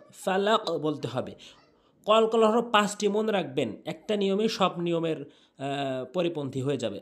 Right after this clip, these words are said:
<clears throat> কফ, ত, বা, জিম, দাল, এগুলো হচ্ছে কলকলার হরফ।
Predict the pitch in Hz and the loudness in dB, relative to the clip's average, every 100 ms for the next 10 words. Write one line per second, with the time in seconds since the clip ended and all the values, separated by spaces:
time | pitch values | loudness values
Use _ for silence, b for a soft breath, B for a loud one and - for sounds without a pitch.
0 | - 196 180 - - _ _ _ - _ | -6 -2 -2 -4 -12 _ _ _ -16 _
1 | _ - _ _ 139 180 165 - - - | _ -20 _ _ 0 2 2 0 -16 -8
2 | - 156 165 170 127 131 131 135 147 180 | 0 4 4 2 0 0 2 0 -2 -4
3 | 185 196 185 120 107 - - 143 165 190 | -2 0 0 0 -4 -14 -8 -6 -2 -2
4 | 190 190 214 185 165 170 175 170 151 151 | -2 -2 -6 -2 -2 -2 -4 -4 -4 0
5 | 175 131 | 2 0